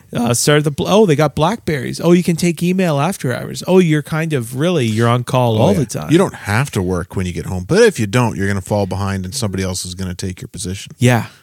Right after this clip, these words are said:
Speaker 2: Right.
Speaker 1: And, and we all know that this has not been good for people.
Speaker 2: Yeah.
Speaker 1: Uh, it has allowed for us to be productive in some ways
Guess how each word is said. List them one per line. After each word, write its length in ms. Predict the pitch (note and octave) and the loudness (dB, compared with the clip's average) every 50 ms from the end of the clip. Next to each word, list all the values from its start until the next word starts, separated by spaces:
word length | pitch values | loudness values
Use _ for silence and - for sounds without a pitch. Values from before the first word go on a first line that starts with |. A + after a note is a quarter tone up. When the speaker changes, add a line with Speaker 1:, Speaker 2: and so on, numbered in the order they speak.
| _ _ | _ _
Speaker 2:
Right. 180 | F2+ F2 E2+ E2+ - | -8 -8 -8 -4 0
Speaker 1:
And, 160 | - D#3+ - | 0 0 0
and 240 | - - E3+ E3 D#3+ | 2 0 0 2 2
we 140 | D#3 E3 E3 | 4 6 6
all 200 | E3+ F3 F3 E3+ | 6 6 6 4
know 340 | D3+ C#3 C#3+ D#3 D3+ D3 C3+ | 2 2 2 2 4 2 2
that 180 | A#2+ B2 B2 - | 2 0 0 2
this 180 | C#3+ C#3 C3+ - | 0 0 2 0
has 200 | C3+ B2+ A2+ A#2 | 0 -2 0 0
not 320 | A#2 A#2 A#2 B2 B2+ - | 2 2 2 2 2 0
been 160 | - A2+ G#2+ G2+ | -2 -2 -2 0
good 220 | G#2+ G#2+ G#2+ A2 - | 2 2 2 2 0
for 140 | - B2 - | -6 -10 -10
people. 380 | - B2+ A#2+ - - - G2+ | -8 -10 -10 -8 -8 -6 -4
Speaker 2:
Yeah. 160 | F#2+ E2+ - C#3+ - _ - _ _ _ _ _ _ | -4 -4 -6 -8 -12 _ -20 _ _ _ _ _ _
Speaker 1:
Uh, 240 | - A2 A2 G#2+ A#2+ B2 | 0 2 2 4 4 4
it 120 | C3 C3 B2+ | 2 2 4
has 180 | C#3+ C#3+ B2+ C3 | 2 2 2 2
allowed 520 | A#2+ A#2 A#2 A#2 A#2 A#2+ B2+ C3+ C#3+ C3 | 0 2 2 2 4 4 4 2 2 0
for 200 | - - B2+ A#2+ | -2 0 2 4
us 260 | A#2 A#2+ A#2 - - - | 4 4 2 0 -4 -4
to 460 | - B2 A#2 A2+ A2 G#2+ G#2+ G#2 A2 - _ - - _ _ _ _ | -2 0 0 2 2 2 0 -2 -4 -8 _ -20 -20 _ _ _ _
be 120 | - C3 B2 | 0 0 0
productive 840 | G#2+ - - A2 G2 - A2 C3 D3+ - - E3 F3+ G#3 A3 - - - | 0 -2 -4 -4 0 0 0 0 0 0 0 0 0 0 -2 -6 -8 -6
in 160 | D#3 C#3+ C3 B2+ | -4 -4 -4 -2
some 260 | - - C3+ B2+ B2 | 0 0 0 2 2
ways 400 | A#2+ A#2 B2 D#3 F#3+ F#3+ - - | 2 2 2 2 0 -2 -4 -10